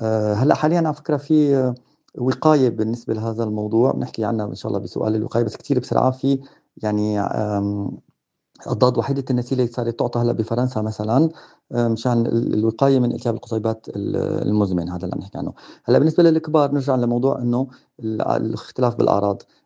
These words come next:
الكبار كمان في فئة معينة عمرية غير، يعني، آه، الموضوع الصغار أيضا هي بسبب تؤدي عندها نقص مناعة،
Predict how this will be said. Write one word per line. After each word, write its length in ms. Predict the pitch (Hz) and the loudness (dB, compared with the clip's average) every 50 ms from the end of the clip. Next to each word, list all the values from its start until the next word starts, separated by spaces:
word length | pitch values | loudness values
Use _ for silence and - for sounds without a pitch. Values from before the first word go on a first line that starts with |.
| _ - | _ -10
الكبار 280 | 110 - 127 147 160 156 | -8 -2 2 2 2 4
كمان 320 | - 151 156 165 175 170 | 4 2 4 4 4 2
في 200 | 147 - 156 135 | 0 0 -4 -2
فئة 220 | 127 - 165 - 135 | 0 0 0 2 2
معينة 360 | 127 135 135 143 143 131 131 | 2 2 2 2 2 2 2
عمرية 520 | 117 120 120 120 120 117 110 117 120 135 | 2 2 2 0 0 2 2 4 4 4
غير، 360 | 135 120 143 151 139 - - _ _ - | 4 4 2 2 2 0 -6 _ _ -12
يعني، 460 | 120 101 101 101 104 104 107 104 104 - _ _ _ _ _ _ - - | -10 -8 -6 -6 -6 -6 -6 -6 -8 -12 _ _ _ _ _ _ -10 -6
آه، 560 | 117 110 110 57 57 - - - 135 - - - _ _ _ - | -4 -2 0 2 0 0 0 -2 -4 -6 -8 -12 _ _ _ -6
الموضوع 960 | - 110 110 110 107 104 101 110 113 - - - - 98 98 107 113 113 120 120 | -4 -2 -2 0 2 2 2 2 2 2 0 -2 -2 0 0 0 2 2 2 2
الصغار 380 | 123 - - 120 123 123 127 - | 0 0 -2 0 2 2 2 2
أيضا 220 | 147 156 175 165 | 2 2 2 2
هي 180 | 165 170 160 151 | 4 2 2 2
بسبب 680 | 139 123 117 - - - 139 135 131 - - - - - _ | 0 -2 -4 -6 -2 0 0 0 -2 -4 -10 -14 -14 -10 _
تؤدي 460 | - - - 131 123 127 - - 117 | -4 -4 -2 0 0 0 0 0 0
عندها 260 | - - 131 131 123 120 | 2 2 4 4 2 0
نقص 260 | 123 - - - - | 0 -4 -6 -6 -4
مناعة، 540 | 117 110 107 107 104 110 123 135 143 131 | -4 -2 -2 -2 -2 0 0 0 -2 -2